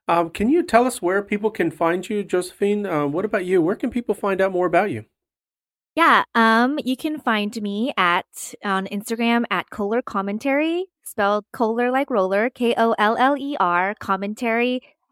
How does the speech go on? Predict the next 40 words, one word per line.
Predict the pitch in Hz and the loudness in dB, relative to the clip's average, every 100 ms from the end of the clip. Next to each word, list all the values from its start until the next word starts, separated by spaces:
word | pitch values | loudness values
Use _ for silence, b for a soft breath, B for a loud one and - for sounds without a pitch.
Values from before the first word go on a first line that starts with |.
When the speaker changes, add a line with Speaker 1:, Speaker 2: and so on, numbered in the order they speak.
| - | -2
Speaker 2:
Um, | 190 180 175 | 2 2 0
that's | 190 196 - 220 | 2 2 0 -2
where | 202 196 | 0 2
I | 190 | 0
have | 202 196 | 0 -2
a | 196 190 | -2 -6
podcast. | - 196 196 269 285 359 - | -2 -4 -4 -2 0 0 -4
It's | - | -8
kind | - 320 | -6 -2
of | 320 - | -4 -2
geared | 247 247 | 0 0
towards | 233 220 - | -2 -4 -4
the | 196 | -4
Korean | - 247 269 285 | -2 -4 -2 -4
community | 277 285 285 269 277 | -6 -6 -4 -4 -6
to | - | -8
kind | - 214 | -10 -8
of | 202 | -8
amplify | 190 196 202 190 190 | -10 -10 -8 -4 -2
their | 185 | -2
voices | 175 175 180 185 | -4 -6 -6 -10
and | 180 | -12
experiences. | 180 - 294 269 277 269 277 262 269 _ b b | -12 -10 -6 -4 -4 -6 -2 0 -2 _ b b
And | 208 214 | -6 -2
this | 220 | -2
season, | - 339 311 277 254 | -2 -6 -2 -2 0
I | 233 | 0
am | 226 220 | 0 -2
embedding | 208 208 202 202 196 | -4 -2 -2 -2 -6
Enneagram | 196 196 196 190 185 | -6 -6 -6 -6 -8
questions | - 190 - 247 233 | -6 -8 -6 -8 -6
for | 190 | -6
their | 180 175 | -6 -6
types | - 277 - - | 0 0 0 -6
so | 202 | -8
that | 180 | -6
we | 170 | -8
can | - 180 | -10 -12
dig | 185 170 | -12 -12
deeper. | - 180 - 220 214 | -14 -8 -2 0 0